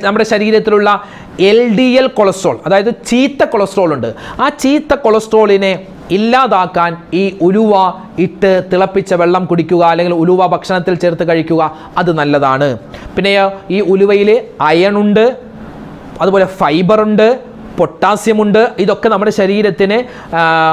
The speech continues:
വേണ്ട ഘടകങ്ങളാണ്. അപ്പോൾ അതെല്ലാം ഈ ഉലുവയിൽ നല്ല രൂപത്തിലുണ്ട്. പിന്നെയോ നെഞ്ചിരിച്ചിലുണ്ടാവുക, ദഹനക്കേടുണ്ടാവുക, അതിനൊക്കെ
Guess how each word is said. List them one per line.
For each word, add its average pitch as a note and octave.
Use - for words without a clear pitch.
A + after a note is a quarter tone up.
വേണ്ട A3
ഘടകങ്ങളാണ്. G#3
അപ്പോൾ F#3
അതെല്ലാം F#3+
ഈ -
ഉലുവയിൽ F3+
നല്ല F3+
രൂപത്തിലുണ്ട്. D#3
പിന്നെയോ A3+
നെഞ്ചിരിച്ചിലുണ്ടാവുക, F#3
ദഹനക്കേടുണ്ടാവുക, G3
അതിനൊക്കെ G3+